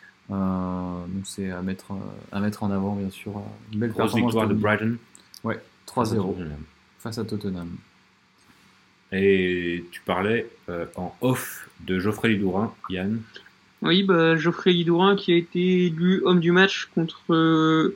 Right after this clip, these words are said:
Speaker 3: alors je suis pas sûr de la prononciation, mais c'est contre Annan, mais <laughs> élu homme du match, euh, en ayant perdu.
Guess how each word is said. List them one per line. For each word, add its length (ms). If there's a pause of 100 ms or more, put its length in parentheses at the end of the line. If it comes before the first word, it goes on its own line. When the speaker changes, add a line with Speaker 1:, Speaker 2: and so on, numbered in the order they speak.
Speaker 3:
alors 260
je 100
suis 100
pas 80
sûr 180
de 40
la 60
prononciation, 600
mais 100
c'est 160
contre 400
Annan, 380 (760)
mais 520 (200)
<laughs> 200
élu 240
homme 120
du 120
match, 460
euh, 440 (100)
en 140
ayant 220
perdu. 360